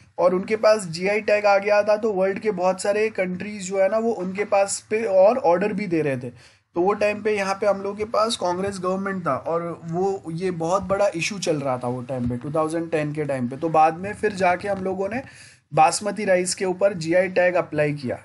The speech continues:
यू-, अ, पाकिस्तान के साथ, अ, कुछ ना कहीं ना कहीं कॉम्प्रोमाइज करके दोनों ने एक साथ, अ, जीआई टैग अप्लाई कर दिया on this बासमती राइस।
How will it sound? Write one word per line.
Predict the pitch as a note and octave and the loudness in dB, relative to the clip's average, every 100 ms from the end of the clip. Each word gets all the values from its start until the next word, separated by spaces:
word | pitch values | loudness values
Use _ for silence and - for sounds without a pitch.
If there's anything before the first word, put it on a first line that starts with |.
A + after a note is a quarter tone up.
| - | -6
यू-, | D3+ E3+ | 0 4
अ, | C#3+ C#3 | 6 4
पाकिस्तान | B2+ D3+ D3 E3+ - E3 D#3+ | 2 0 -2 -2 -2 -2 0
के | D#3+ | -4
साथ, | D#3+ D#3+ F3 | 0 2 2
अ, | - C#3+ C#3+ C#3 C#3 C3+ - _ | -2 0 4 4 2 -6 -14 _
कुछ | E3+ E3 | -2 0
ना | G3 | -2
कहीं | G3 F3+ | 0 0
ना | F#3 F#3 | -2 -2
कहीं | G3 | -4
कॉम्प्रोमाइज | G3 E3 D#3+ E3+ F3 F3 | 0 -2 0 -2 -2 0
करके | E3+ D#3+ G#3 C4+ - - _ _ _ _ _ _ _ C#3+ | 0 0 -2 -6 -8 -20 _ _ _ _ _ _ _ -8
दोनों | D3 E3+ F3+ G3 | 0 2 2 0
ने | F#3 | -2
एक | F3 | 0
साथ, | G3 G3+ A3 | 2 2 4
अ, | F3 D#3+ | 4 4
जीआई | D3+ E3 F3 | 4 2 2
टैग | E3+ F3+ | 4 2
अप्लाई | F3 D#3+ E3 | 2 2 0
कर | E3 E3 | 2 0
दिया | E3 G3+ - - - - - _ _ _ _ _ _ _ _ _ _ _ _ _ _ - | 2 0 -2 -10 -12 -12 -18 _ _ _ _ _ _ _ _ _ _ _ _ _ _ 0
on | E3 | 2
this | F3 F#3 | 2 -2
बासमती | E3+ D#3 D3 F3+ F3+ | 4 4 4 -2 2
राइस। | F3+ A#3+ | 2 2